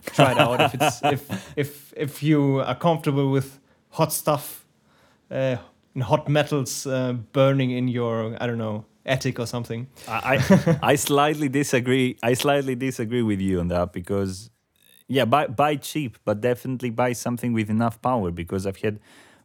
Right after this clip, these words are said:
Speaker 2: bad experiences before with, uh, soldering irons that were not hot enough. There's different kinds of, uh, powers, uh,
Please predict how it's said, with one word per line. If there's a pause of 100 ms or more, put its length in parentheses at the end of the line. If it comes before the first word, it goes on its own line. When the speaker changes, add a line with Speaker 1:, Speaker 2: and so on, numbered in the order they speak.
Speaker 2:
bad
experiences
before
with,
uh,
soldering
irons
that
were
not
hot
enough.
There's
different
kinds
of, (180)
uh, (720)
powers, (360)
uh,